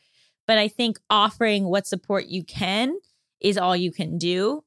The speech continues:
but you can't, like, completely rechange your,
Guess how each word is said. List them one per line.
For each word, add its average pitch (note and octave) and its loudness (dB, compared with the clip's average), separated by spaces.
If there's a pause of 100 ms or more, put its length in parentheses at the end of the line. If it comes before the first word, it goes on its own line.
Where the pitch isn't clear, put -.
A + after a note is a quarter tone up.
(280)
but - 0
you F#3+ -2
can't, G3 -4
like, F#3 -2
completely F#3 -4
rechange F3+ -4
your, F3+ -4